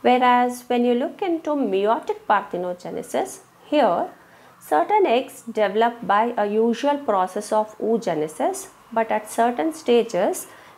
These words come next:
diplosis or doubling of chromosome number takes place. Hence it results in the production of diploid eggs. So such diploid eggs, they develop into diploid individuals,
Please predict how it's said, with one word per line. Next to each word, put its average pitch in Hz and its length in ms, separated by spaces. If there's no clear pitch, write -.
diplosis 302 1000
or 214 200
doubling 190 600
of 339 220
chromosome 208 580
number 185 420
takes 175 340
place. 156 420
Hence 339 360
it 277 160
results 208 580
in 254 280
the - 80
production 185 600
of 233 240
diploid 190 640
eggs. - 380
So 294 120
such 392 440
diploid 220 680
eggs, 220 340
they 214 280
develop 185 560
into 247 460
diploid 196 480
individuals, 160 920